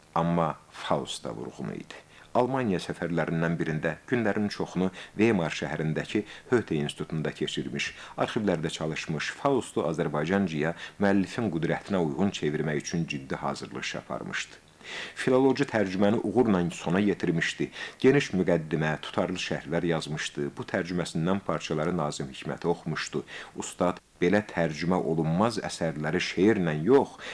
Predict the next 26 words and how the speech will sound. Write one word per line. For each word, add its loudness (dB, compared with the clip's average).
elə 6
bu 4
cür 2
filoloji 2
tərcümə 0
etmək -4
lazımdır," -6
demişdi. -6
Nəzakət 4
xanımın 2
arxivində 2
hər 2
misra 2
üzərində 2
zəhmətlərini -2
əks -6
etdirən -4
qalaq-qalaq -2
əl -6
yazmaları -8
qalır. -10
Əsərin 2
Makedon 2
nüsxəsini 0
nəşr 0
edilmək 2